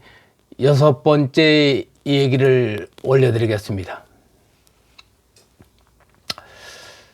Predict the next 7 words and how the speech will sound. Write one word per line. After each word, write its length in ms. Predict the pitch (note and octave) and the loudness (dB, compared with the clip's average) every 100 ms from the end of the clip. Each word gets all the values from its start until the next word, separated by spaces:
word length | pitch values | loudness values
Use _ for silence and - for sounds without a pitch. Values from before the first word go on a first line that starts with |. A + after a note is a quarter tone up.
| _ _ _ _ _ _ _ _ _ _ _ _ _ | _ _ _ _ _ _ _ _ _ _ _ _ _
삼백오십만 1500 | _ - - - D#3+ D#3+ E3 C#3+ D#3+ D#3+ F3 E3+ E3+ D3+ C3 | _ -18 -8 -2 2 4 4 6 2 0 0 2 2 0 -4
전남 580 | - D#3 E3 E3 D#3+ D3+ | -6 -6 -2 0 0 -4
도민들의 1000 | - D#3 D#3+ D#3 D3+ D#3+ D#3 C#3 G#2+ - _ _ _ _ | -4 -2 0 0 0 2 4 4 0 -6 _ _ _ _
학살 680 | - D#3 C#3 - F3 D#3 D3+ | -10 -8 -6 -2 2 4 2
명령까지 1000 | D3+ D3 D#3 D#3+ D#3 D3+ D#3+ E3+ D#3+ C3 | -2 -2 -2 -2 -2 2 2 4 2 -2
떨어졌다는 1080 | - E3 D#3 D#3 C#3 - D#3+ E3 D3+ C#3+ B2+ _ _ _ _ _ _ - | -2 0 0 -2 0 0 0 -2 -4 -6 -8 _ _ _ _ _ _ -8
유언비어가 1300 | C3+ D#3+ F3 F3 F3+ F3 F#3 F#3 F3 D3+ C#3 B2 | 2 8 8 8 6 6 6 6 4 4 0 -6